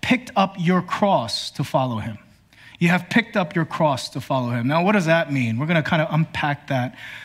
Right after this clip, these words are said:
today, and I wanna start with a simple definition. A disciple is someone who is fueled by grace to pick up their cross and follow Jesus. Somebody who is fueled by grace to pick up their cross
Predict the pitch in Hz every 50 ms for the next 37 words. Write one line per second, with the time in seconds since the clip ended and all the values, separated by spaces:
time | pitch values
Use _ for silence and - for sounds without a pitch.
0 | - - - - 151 123 156 156 147 135 123 117 120 135 151 165 165 151 - -
1 | - 165 165 160 165 - 151 139 - 143 - - 175 165 185 160 139 143 139 -
2 | - 135 135 160 170 - - 131 110 110 - - - - - - - - - -
3 | - - - - 175 151 180 180 - 214 233 254 247 - 226 208 190 180 - -
4 | 214 214 214 208 190 165 175 170 165 - - - - 226 226 247 214 175 185 185
5 | 175 156 139 156 147 147 131 117 - - - - - - - - - - - _
6 | - 151 - - 175 - - 156 - - 151 139 - - 147 131 120 113 - -
7 | - - - - - 120 - 127 120 113 110 107 104 90 - - - - - -
8 | - - _ _ _ _ - - - - - - - - 165 190 185 180 190 180
9 | 165 - - - 214 226 247 202 180 208 202 190 151 151 143 139 139 151 180 -
10 | - - - - - - - - - 165 147 - 170 143 160 151 - 156 143 -
11 | - 151 139 131 120 - - -